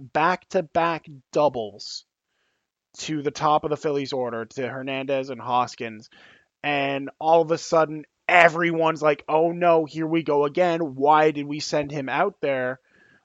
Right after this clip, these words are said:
Like, I saw calls for John Axford. John Axford wasn't m-, any more effective than Tyler Clippard. Like, if anything, people should have been calling for Aaron Loup.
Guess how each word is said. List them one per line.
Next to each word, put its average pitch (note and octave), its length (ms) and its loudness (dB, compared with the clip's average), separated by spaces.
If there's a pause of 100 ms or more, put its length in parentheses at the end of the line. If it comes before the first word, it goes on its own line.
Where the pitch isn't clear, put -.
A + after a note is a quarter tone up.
Like, B2 220 -6 (460)
I D3+ 120 -2
saw D3 220 0
calls D#3 280 2
for D#3+ 120 -4
John D3 240 0
Axford. D#3+ 340 0
John E3+ 260 2
Axford D#3+ 380 2
wasn't C#3 380 -6
m-, D3+ 40 -8 (100)
any D#3 220 -4
more D3+ 220 -2
effective D3 380 -2
than C#3+ 120 -6
Tyler C#3+ 360 -2
Clippard. A#2+ 500 -2 (960)
Like, G#2 180 -8 (680)
if D3 180 -4
anything, D#3 440 -2
people C#3+ 280 -8
should C#3+ 180 -10
have C3+ 60 -10
been B2 140 -8
calling C3+ 300 -2
for C3 200 -6
Aaron C3 280 -4
Loup. C#3 400 -4